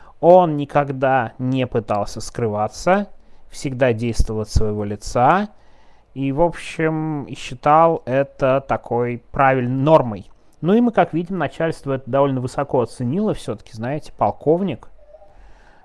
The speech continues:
замначальника московского центра Э, ну это, в общем, достаточно большая должность, скажем так. М, полковник уже скоро, скоро и генералом станет, глядишь, лет через пять.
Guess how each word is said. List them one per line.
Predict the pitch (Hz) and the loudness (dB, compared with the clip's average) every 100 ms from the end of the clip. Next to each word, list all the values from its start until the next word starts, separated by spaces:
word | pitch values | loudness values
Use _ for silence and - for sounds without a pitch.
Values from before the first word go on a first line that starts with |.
| - | -10
замначальника | 107 127 135 123 - 127 127 113 113 | 0 4 4 2 -2 -4 -4 -6 -6
московского | 117 - 117 - 120 | -6 -6 6 6 6
центра | - 123 117 139 | 2 0 2 2
Э, | 156 180 | 4 2
ну | 131 | 2
это, | 127 - | -2 0
в | 160 | -2
общем, | 160 - 180 190 | -2 -4 -4 -2
достаточно | 180 185 135 135 - - 165 165 170 175 175 170 - - - - - _ - | -2 -2 -2 -2 -6 -4 -2 0 0 -2 -4 -10 -20 -20 -20 -20 -20 _ 0
большая | 143 190 - 165 143 | 4 4 4 4 6
должность, | 139 135 113 - 107 - - - - - | 4 2 2 -4 -6 -6 -6 -20 -20 -8
скажем | - 110 107 110 | -4 -2 -4 -6
так. | 104 90 - - - | -6 -8 -10 -18 -16
М, | 104 107 117 120 127 - | -12 -10 -10 -12 -14 -4
полковник | 120 113 - 135 202 165 - | -2 -2 0 0 2 -2 -6
уже | 110 113 139 135 | -10 -4 -2 -4
скоро, | - - 127 113 113 - - - _ | -4 0 2 2 -2 -14 -20 -20 _
скоро | - - 151 143 | -14 4 6 6
и | - | 4
генералом | 127 120 117 147 220 220 | 0 4 8 8 8 4
станет, | - 147 127 117 | 2 0 0 -4
глядишь, | 120 135 120 117 - | -4 -6 -6 -6 -4
лет | 123 | -6
через | - 120 123 | -4 -6 -6
пять. | - 95 - | -4 -4 -6